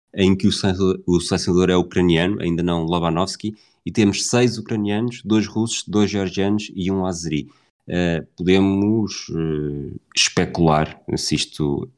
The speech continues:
foi apenas por um selecionador ucraniano, se foi por de facto estamos em setenta e dois e o Dinamo de Kiev já está a dar cada vez mais cartas, mas a verdade é que os números depois também demonstram que cada vez tivemos mais bons jogadores ucranianos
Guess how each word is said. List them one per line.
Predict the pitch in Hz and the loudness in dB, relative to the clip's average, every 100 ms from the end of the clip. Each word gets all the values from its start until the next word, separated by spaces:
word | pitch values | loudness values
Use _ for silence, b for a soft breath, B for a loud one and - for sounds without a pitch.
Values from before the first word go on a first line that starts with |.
| - | -6
foi | - 87 | 2 4
apenas | 80 82 80 80 | 4 4 4 2
por | - - 78 | -4 0 2
um | 78 | 2
selecionador | 76 - 82 82 80 80 | 0 -2 -2 0 2 2
ucraniano, | 78 85 82 85 85 82 B B B - | 2 4 4 4 2 0 B B B -12
se | - - 82 | -8 -6 -6
foi | - 87 82 | 0 2 2
por | - 87 73 | 0 -4 -4
de | |
facto | - 87 80 - | -4 -2 -2 -4
estamos | - 80 78 | -2 0 2
em | 78 | 0
setenta | - 78 | -2 -2
e | 80 | 0
dois | 80 85 80 - - | 2 2 2 -2 -4
e | 78 76 | -2 2
o | |
Dinamo | 78 80 78 | 2 2 0
de | |
Kiev | - 80 80 76 | -2 0 0 -2
já | - 78 | -4 -4
está | - 87 78 - b b - | -4 -2 -2 -2 b b -4
a | 85 | 0
dar | 85 78 | 0 -2
cada | - 76 78 | -6 -8 -6
vez | 78 73 | -4 -6
mais | 76 78 - | -6 -8 -4
cartas, | 85 87 - 95 - b b | -4 -4 -4 -6 -8 b b
mas | 87 90 90 87 87 - - | -2 2 2 2 0 -2 -6
a | 90 | -6
verdade | 80 85 87 92 | -4 -2 0 0
é | 95 | -2
que | - 92 92 92 92 87 | -2 0 2 2 0 0
os | 87 85 | -2 0
números | 95 92 90 | 2 2 0
depois | 92 90 | -6 -2
também | 92 | 0
demonstram | 90 92 98 104 | 2 2 0 -4
que | 95 - | -12 -4
cada | 98 90 | 0 2
vez | 85 92 | 2 0
tivemos | - 87 92 90 87 | -2 -2 -2 -2 -4
mais | 90 90 85 - | -2 -2 -4 -10
bons | 80 87 95 90 | -4 2 2 0
jogadores | - 80 85 82 | -4 -6 -6 -8
ucranianos | 82 87 82 87 110 | -14 -10 -4 0 0